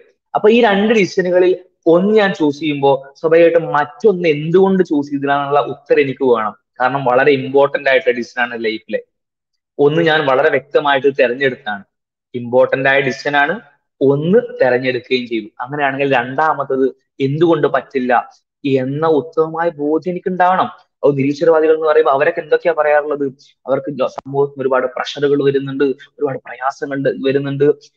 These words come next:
ഈ ലോകത്ത് ഒരുപക്ഷെ സ്വാതന്ത്ര്യ സമരക്കാലത്ത് അതിജീവിച്ച സ്വാതന്ത്ര്യ സമര സേനാനികളെക്കാളും പ്രയാസങ്ങൾ അനു-, അനു-, അനുഭവിക്കുന്നുണ്ടെന്ന് ആൾക്കാർ വ്യാഖ്യാനിക്കാം. അത്രത്തോളം ബുദ്ധിമുട്ട് അനുഭവിച്ചിരിക്കുന്ന ആളുകളാണ്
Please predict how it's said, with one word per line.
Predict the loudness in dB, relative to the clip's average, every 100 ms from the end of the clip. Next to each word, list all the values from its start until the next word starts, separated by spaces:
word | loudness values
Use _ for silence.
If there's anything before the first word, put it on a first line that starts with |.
| _
ഈ | 0
ലോകത്ത് | 4 4 2 0 0 -2 _ _ _ _ _ _ _ _ _
ഒരുപക്ഷെ | -4 0 0 0
സ്വാതന്ത്ര്യ | 0 0 2 -2
സമരക്കാലത്ത് | -2 -2 2 2 2 0 0 0
അതിജീവിച്ച | -2 -4 -8 -8
സ്വാതന്ത്ര്യ | -4 -4 -4 -8
സമര | -2
സേനാനികളെക്കാളും | -2 0 -2 -2 0 0 2 2 2 0
പ്രയാസങ്ങൾ | 2 2 0 -6
അനു-, | -4 -4 -4
അനു-, | -6 -6 -12
അനുഭവിക്കുന്നുണ്ടെന്ന് | -4 -2 -2 -6 -8 -6 -2
ആൾക്കാർ | -2 -2 -2
വ്യാഖ്യാനിക്കാം. | -2 -2 -8 -14 -16 -20 _ _ -16
അത്രത്തോളം | -8 -6 -2 0 0 0
ബുദ്ധിമുട്ട് | -2 -2 -2 -2
അനുഭവിച്ചിരിക്കുന്ന | 0 0 0 -4 -2
ആളുകളാണ് | -2 0 0 -2 -6